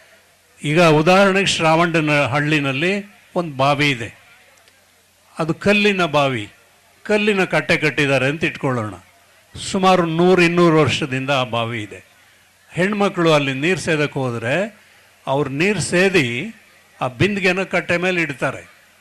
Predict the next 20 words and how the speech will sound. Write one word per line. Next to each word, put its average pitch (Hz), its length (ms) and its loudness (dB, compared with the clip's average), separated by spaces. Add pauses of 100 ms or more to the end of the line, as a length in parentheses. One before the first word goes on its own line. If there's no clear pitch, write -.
(800)
ಅದು 175 160 -4
ಕಲ್ಲಿನ 220 460 0
ಕಟ್ಟೆ. 165 600 -6 (480)
ಆ 151 60 -8
ಕಟ್ಟೆಗೆ 190 500 -2
ಅವರು 170 300 4
ಏನೂ 160 420 0
ಹಳ್ಳ 139 260 0
ಮಾಡಿರಲಿಲ್ಲ 147 760 0
ಜನ 120 240 -6 (480)
ಮಾಡುವಾಗ. 139 420 0 (760)
ಬಿಂದಿಗೆನ 202 500 2
ಅಲ್ಲಿ 165 320 2
ಇಟ್ಟು, 151 560 0
ಇಟ್ಟು, 139 400 -2
ಇಟ್ಟು 147 320 -2
ಅಲ್ಲಿ 135 200 0
ಒಂದು 139 260 -4
ಹಳ್ಳ 147 240 0
ಆಯ್ತು. 165 420 0